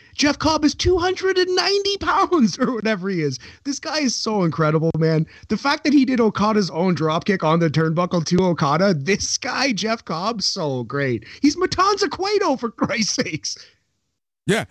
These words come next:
Speaker 2: it's crazy how Jeff Cobb just looks like a h-, huge-ass mofo, but can move like, the best of 'em, right? Like, he does a moonsault, a beautiful looking moonsault in this match as well.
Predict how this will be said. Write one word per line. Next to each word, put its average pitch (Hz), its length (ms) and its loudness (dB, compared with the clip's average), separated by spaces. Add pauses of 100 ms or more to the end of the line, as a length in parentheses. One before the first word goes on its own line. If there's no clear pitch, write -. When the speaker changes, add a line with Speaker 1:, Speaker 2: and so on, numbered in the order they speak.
(320)
Speaker 2:
it's 208 380 -2
crazy 214 640 -4
how 170 220 -2
Jeff 139 320 -4
Cobb 110 520 -6
just - 320 -4 (320)
looks 139 560 0 (680)
like 120 380 0
a 110 80 -2
h-, 101 400 -6
huge-ass 127 720 0
mofo, 104 640 -2 (240)
but 123 160 -4
can 104 240 2
move 101 500 0 (320)
like, 117 200 -2
the 101 80 -2
best 92 360 -4
of 87 100 -8
'em, 78 180 -8
right? 104 160 -2
Like, 123 180 0
he 123 100 -10
does 151 180 0
a 143 40 0
moonsault, 127 480 0
a 104 40 -4
beautiful 151 460 0
looking 123 220 -4
moonsault 98 400 -4
in 92 80 -4
this 90 180 -10
match 92 200 -4
as 85 140 -8
well. 95 260 -2